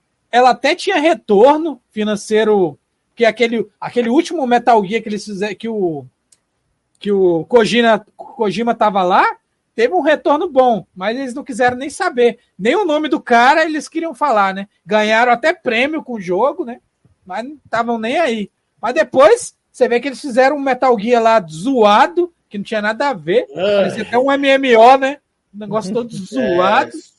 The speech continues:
Speaker 2: survival.
Speaker 1: Negócio todo errado, todo ruim.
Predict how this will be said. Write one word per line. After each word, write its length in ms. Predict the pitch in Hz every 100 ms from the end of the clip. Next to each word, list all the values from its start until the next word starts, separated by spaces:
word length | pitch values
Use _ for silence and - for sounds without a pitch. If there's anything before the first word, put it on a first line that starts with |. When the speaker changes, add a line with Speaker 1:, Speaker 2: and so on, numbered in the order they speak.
| _
Speaker 2:
survival. 720 | - - - 135 147 120 104 101 _ _ _ _ _ _ _ _
Speaker 1:
Negócio 340 | 160 180 202 -
todo 540 | - 233 339 320 277
errado, 540 | 262 233 170 175 226 202
todo 300 | 262 208 320 269
ruim. 460 | 165 160 240 349